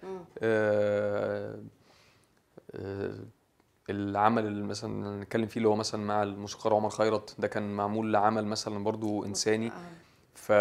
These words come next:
Speaker 2: فالحاجات دي ساعتها بتبقى
Speaker 1: مستشفى
Speaker 2: طبعًا،
Speaker 1: سرطان
Speaker 2: آه،
Speaker 1: الأطفال. مم.
Speaker 2: فدي بتبقى طبعًا يعني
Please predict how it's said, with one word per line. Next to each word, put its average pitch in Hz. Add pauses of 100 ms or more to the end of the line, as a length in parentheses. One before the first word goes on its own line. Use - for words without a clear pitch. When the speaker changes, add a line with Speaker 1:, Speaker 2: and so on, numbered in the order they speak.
(300)
Speaker 2:
فالحاجات 127
دي 156
ساعتها 151
بتبقى 131
Speaker 1:
مستشفى 170
Speaker 2:
طبعًا، 131
Speaker 1:
سرطان 190
Speaker 2:
آه، 180
Speaker 1:
الأطفال. 160 (140)
مم. 180
Speaker 2:
فدي 135
بتبقى 120
طبعًا 139
يعني 107